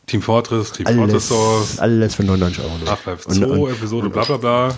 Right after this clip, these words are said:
Speaker 2: Ja, alles. Ähm, und dann noch irgendwelche Day-, äh, irgendwelche Weltkriegsshooter noch dabei. Also es war wirklich gut. Und da läuft auch das
Speaker 1: Man
Speaker 2: meiste.
Speaker 1: spielt ja eigentlich nichts, aber
Speaker 2: Ja, <laughs> ich hab alle mal, alles mal angespielt, runtergeladen.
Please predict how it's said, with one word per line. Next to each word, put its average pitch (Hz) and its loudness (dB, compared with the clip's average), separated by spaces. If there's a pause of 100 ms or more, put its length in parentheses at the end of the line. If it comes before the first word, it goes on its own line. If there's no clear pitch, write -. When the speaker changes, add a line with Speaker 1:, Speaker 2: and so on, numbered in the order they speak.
(100)
Speaker 2:
Ja, 123 -2
alles. 135 0 (100)
Ähm, 101 2
und 101 0
dann 101 0
noch 104 -2
irgendwelche 104 0
Day-, 101 4
äh, 85 0
irgendwelche 101 0
Weltkriegsshooter 104 0
noch 98 0
dabei. 90 -2 (500)
Also 101 2
es 107 -2
war 131 2
wirklich 131 -2
gut. 160 0 (300)
Und 113 0
da 117 4
läuft 117 2
auch 107 2
das 98 -2
Speaker 1:
Man 90 2
Speaker 2:
meiste. 107 -2
Speaker 1:
spielt 151 0
ja 98 -2
eigentlich 95 -4
nichts, 90 -8
aber 98 -10 (440)
Speaker 2:
Ja, 107 0 (180)
<laughs> - -4
ich 123 -4
hab - -2
alle 240 0
mal, 247 -4 (360)
alles 147 -2
mal 117 0
angespielt, 147 0
runtergeladen. 127 0